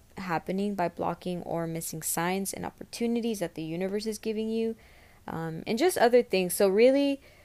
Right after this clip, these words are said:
just focus on creating a clear message and then releasing it,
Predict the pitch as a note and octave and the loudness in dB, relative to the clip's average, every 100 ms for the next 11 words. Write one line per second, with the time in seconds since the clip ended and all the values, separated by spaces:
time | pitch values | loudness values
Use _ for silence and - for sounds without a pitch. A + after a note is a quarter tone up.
0 | - - A3+ B3 - G3 F#3+ - A#3 A3 | -20 -8 -6 -6 -2 2 2 2 0 0
1 | - F3+ F3 E3 D#3+ - _ - - G3 | -4 -2 -2 -2 -6 -12 _ -12 -2 0
2 | F#3 G3+ A3+ G3+ _ - - - A#3 D4 | 0 0 -4 -8 _ -12 -12 -4 -2 0
3 | A3+ F#3+ - F3 F3+ - - - - F3+ | -2 -2 -2 -4 -4 -10 -14 -16 -12 -6
4 | F3+ F3+ G3 A3+ C#4+ - G3 F#3 - | -6 -4 -4 -4 -4 -6 -6 -6 -10